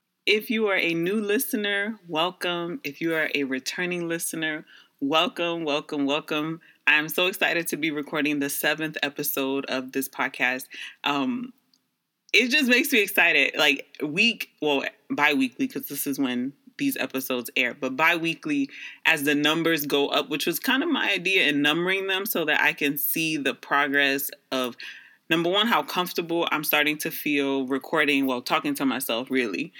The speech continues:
Even though you're listening, listening to this after the fact, in the moment while I'm recording, and this is for anyone who's listening to this who also has a podcast,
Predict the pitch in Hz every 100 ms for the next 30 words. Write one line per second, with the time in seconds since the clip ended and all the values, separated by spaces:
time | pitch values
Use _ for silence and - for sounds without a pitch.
0 | - - _ 190 214 208 190 185 170 180
1 | - 185 170 165 165 147 - - 196 392
2 | 277 214 202 214 175 180 - 180 214 170
3 | 151 - 143 143 - - 190 208 202 175
4 | 170 156 147 147 139 143 143 135 - 143
5 | 135 131 160 - - 156 151 151 147 151
6 | 156 139 147 - 143 135 143 135 135 151
7 | 135 147 139 135 123 - 120 120 - -
8 | -